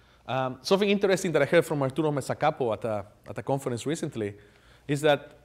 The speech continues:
for doing variational eigensolver at I B M, just even transferring back and forth the information between the classical computer and the quantum computer takes a lot of time. So a lot of these different things have been,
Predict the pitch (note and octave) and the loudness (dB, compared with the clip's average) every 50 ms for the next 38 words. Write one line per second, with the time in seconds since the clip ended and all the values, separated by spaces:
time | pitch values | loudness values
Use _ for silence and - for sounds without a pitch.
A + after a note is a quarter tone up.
0 | - - - - D3+ C#3+ D3+ F#3+ G3+ F#3+ F3 E3 D3+ E3 F3 - F3+ D#3 C3+ C3+ | -20 -6 -2 0 2 4 6 6 6 6 6 6 6 6 4 4 4 2 2 2
1 | C3+ C3 C3 - G3 G#3 F#3+ F3 D3+ C#3 - C#3 B2+ B2 B2 B2 A#2+ A#2 A#2 A#2+ | 2 0 2 2 4 6 6 6 4 4 4 2 2 2 2 2 2 0 0 -2
2 | A#2+ A2 - _ _ _ _ _ _ _ _ _ _ - D3+ G3 G3 G3 G3+ F#3+ | -6 -10 -16 _ _ _ _ _ _ _ _ _ _ 4 6 6 6 6 4 4
3 | F3 - F3+ F3+ G3 - F#3+ F3 D#3+ D3+ D#3 D3+ - D#3 - - E3 D#3 C#3+ C#3+ | 6 6 6 6 6 6 4 2 4 4 4 4 4 2 2 4 4 4 4 2
4 | C3 - C#3 B2+ C3 C3+ D3+ - C#3 B2 A2+ - B2 A#2+ A2+ - C3 C3+ A#2+ C#3+ | -2 -2 -2 0 0 0 0 0 0 -2 0 0 -2 -2 -2 0 0 -2 0 0
5 | B2 A#2+ A2+ A#2+ A2+ A#2 C#3+ C#3+ C3 B2+ A#2+ A2+ A2 - D3+ F#3+ F3+ - C3+ A#2 | -2 -2 -2 -2 -2 0 0 0 0 0 -2 -6 -6 -4 -4 -4 -4 -4 -6 -4
6 | - A#2 A2 G#2+ A2 A2 - C3 B2 - C3 B2 B2+ A2+ B2 A#2 - C#3 - - | -2 0 0 0 0 -2 -4 -6 -4 -2 -2 -2 -2 -2 -6 -8 -10 -8 -6 -6
7 | C#3+ A#2+ B2 - - _ _ _ _ _ _ - - - - - - D3 D3+ E3+ | -6 -6 -8 -10 -16 _ _ _ _ _ _ -20 -20 -20 -6 2 4 8 8 8
8 | G3 F#3+ A3+ F3+ G3 F3+ E3 F#3 E3+ F#3+ E3 D#3 - - G#3+ C4 B3+ - - E3+ | 8 8 6 4 2 2 2 0 0 0 0 0 0 0 0 0 0 0 -2 -2
9 | C#3+ D#3+ D#3 | 0 -2 -2